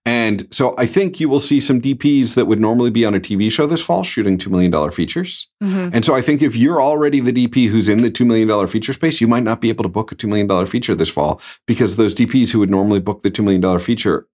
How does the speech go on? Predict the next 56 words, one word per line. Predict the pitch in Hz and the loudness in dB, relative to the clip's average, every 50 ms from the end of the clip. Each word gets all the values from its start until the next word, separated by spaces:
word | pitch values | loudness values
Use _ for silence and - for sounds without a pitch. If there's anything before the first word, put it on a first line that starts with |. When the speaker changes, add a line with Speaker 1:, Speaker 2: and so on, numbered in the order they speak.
| _ _ | _ _
Speaker 1:
normally | 147 147 131 135 135 139 123 110 | 0 0 2 2 2 0 0 0
be | 123 117 | 0 0
on | 113 110 | 0 0
an, | 107 104 104 92 - - | 0 -2 -2 -4 -6 -4
a | 110 104 | -4 -4
season | 98 - 127 113 104 110 | -2 -2 -2 -2 0 0
of | 101 95 | -2 -2
T | - 110 | -2 0
V, | 107 127 127 110 - - - - _ _ _ | 0 2 2 2 0 -2 -10 -20 _ _ _
are | 123 120 | 0 2
now | 120 117 117 113 | 2 2 2 2
willing | 104 110 117 120 117 104 | 2 2 2 2 2 0
to | 104 | 0
do | 98 113 | 0 0
a | 107 98 | 0 0
two | - 117 | 0 0
million | 113 107 104 101 | 2 2 2 2
dollar | 101 95 92 95 | 2 0 0 0
feature | - 120 110 - 107 98 | -2 -4 -4 -2 -2 0
they | 98 95 | 0 2
would | 95 92 | 2 2
not | 90 90 87 | 0 0 0
do | - - | -2 -2
during | - 90 90 | 0 0 0
normal | 85 80 76 78 80 | 0 0 -2 -2 -4
time. | 73 85 76 69 60 - - _ - - - _ - | -2 -2 -4 -4 -6 -8 -14 _ -20 -20 -20 _ -2
So | - 170 131 101 - - _ _ _ _ _ _ _ _ _ _ _ - | 0 0 0 -2 -4 -8 _ _ _ _ _ _ _ _ _ _ _ -4
I, | 151 147 - - _ | -4 -4 -4 -6 _
I | 131 | -4
think | 131 - 180 165 - - | -2 0 0 0 0 0
that | 147 143 131 | -2 0 2
there's | 135 127 120 - - - | 0 0 0 -2 -2 -4
opportunities, | 135 - - 127 - 240 240 190 165 147 135 117 | -4 -4 -4 -2 0 2 2 2 2 2 0 0
but | - 131 | 0 0
also | 113 101 - 107 | 0 0 -2 -6
drawbacks | 87 - 113 110 117 117 110 104 101 104 - - - - - - | -6 -2 0 0 0 2 0 0 -2 -2 -4 -8 -12 -12 -10 -4
to | - 127 110 - - | -2 -2 -2 -2 -4
how | - - 113 110 104 | -4 -2 -2 0 0
this | 98 107 98 | 0 -2 -2
is | 110 104 | -2 -4
gonna | - - 110 101 | -2 -2 -2 0
shake | - 113 107 - | 0 0 0 2
out. | 127 135 - | 0 0 0
And | - 131 | -2 -2
I | 127 | -2
think | 120 170 147 - | 0 -2 -2 -2
the | 147 | -2
same | - 160 147 151 | -2 0 0 0
thing | 147 139 135 | 2 2 0
is | 120 117 | 0 0
gonna | - 127 113 | 0 -2 0
happen | 110 117 113 - 123 110 104 | 0 -2 -2 -2 -2 -2 0
with | 104 101 - - | -2 -4 0 -2
bigger | 113 101 110 104 101 98 | 0 2 2 2 0 0
tier | - - 113 107 101 95 - - | -2 0 0 2 2 2 2 0
actors. | 82 80 - - 71 - - - - - | -2 -4 -4 -8 -14 -12 -10 -10 -12 -12